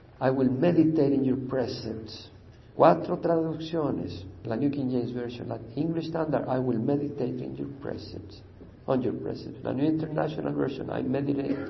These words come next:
on your precepts." La New American Standard Version, "I will meditate in your pre-, on your precepts."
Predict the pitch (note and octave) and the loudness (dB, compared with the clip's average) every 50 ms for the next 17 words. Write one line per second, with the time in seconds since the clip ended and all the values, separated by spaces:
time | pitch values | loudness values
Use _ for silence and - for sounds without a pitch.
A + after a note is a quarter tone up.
0 | - - - - C3 C3 C#3 C3 - - - D2+ - - - D#2 - - - - | -10 -12 -8 -8 -6 -4 -4 -6 -6 -4 -2 -2 -2 -4 -6 -10 -12 -14 -14 -16
1 | - - - - - - - - - G#2 A2+ B2 C3 C#3 C#3 C#3+ C#3 C#3 C#3 C#3 | -20 -20 -20 -20 -20 -20 -20 -12 -6 -4 -2 0 0 2 4 4 4 4 4 4
2 | C3 B2+ - - C#3 C3 B2 B2 A#2 A#2 B2 A#2+ A#2+ B2 A#2 A2+ A#2 A#2 B2 - | 2 0 0 2 2 2 2 2 0 0 -2 -4 -4 -4 -4 -4 -4 -4 -2 -4
3 | B2 A#2 A2+ A2+ B2+ C3+ C#3 C3 - - C#3 C3 C3+ C3 - - C3+ - - - | -4 -4 -2 0 0 0 0 0 -2 -2 -2 0 0 -2 -2 -4 -6 -6 -6 -2
4 | - - - - C#3 C#3 C#3 - - - - C2+ - - - - - - | -2 -2 -2 -2 -4 -4 -2 -4 -4 -2 -2 -2 -2 -2 -4 -8 -10 -12